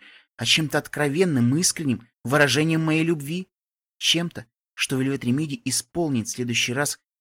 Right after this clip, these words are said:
как мы вернёмся в башню Тенпони. Особым подарком для пони-диджея, которая позволила мне влюбиться в неё по самые уши.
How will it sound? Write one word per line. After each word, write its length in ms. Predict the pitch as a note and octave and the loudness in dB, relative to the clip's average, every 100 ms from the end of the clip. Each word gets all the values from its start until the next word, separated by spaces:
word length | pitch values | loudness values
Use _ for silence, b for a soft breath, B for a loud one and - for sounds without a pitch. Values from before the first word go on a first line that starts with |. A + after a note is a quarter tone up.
| _ | _
как 160 | - C3 | -8 -2
мы 120 | C#3+ | 2
вернёмся 420 | C3 B2+ C#3 - | 2 2 2 0
в 40 | B2 | 0
башню 280 | A#2+ A2 A#2 | 0 -2 -4
Тенпони. 440 | A#2 A#2 G2 - _ _ _ _ _ _ _ | -4 -4 -8 -12 _ _ _ _ _ _ _
Особым 560 | - C3 - A#3+ G3+ D#3+ | -2 2 2 2 2 2
подарком 500 | C3+ C#3 G3+ - C#3 | 0 2 0 0 -2
для 140 | B2+ | -2
пони-диджея, 800 | B2+ F#3 D3 B2+ A#2+ C#3 G3 C3+ | -2 -2 -2 -4 -2 2 2 0
которая 360 | A#2+ A#2 A#2+ | -4 -6 -6
позволила 560 | A#2+ A#2+ A#2+ B2 E3+ C#3+ | -4 -4 -4 -4 -2 -2
мне 200 | D3 C3 | 0 -2
влюбиться 520 | G#2 A2 G#2+ G2 - | -2 -2 -2 -4 -4
в 60 | D#3 | -4
неё 160 | D3+ | -4
по 160 | C3+ G2+ | -4 -4
самые 420 | - D3 C3+ A#2+ - | -4 -4 -4 -6 -8
уши. 300 | G#2 - | -14 -14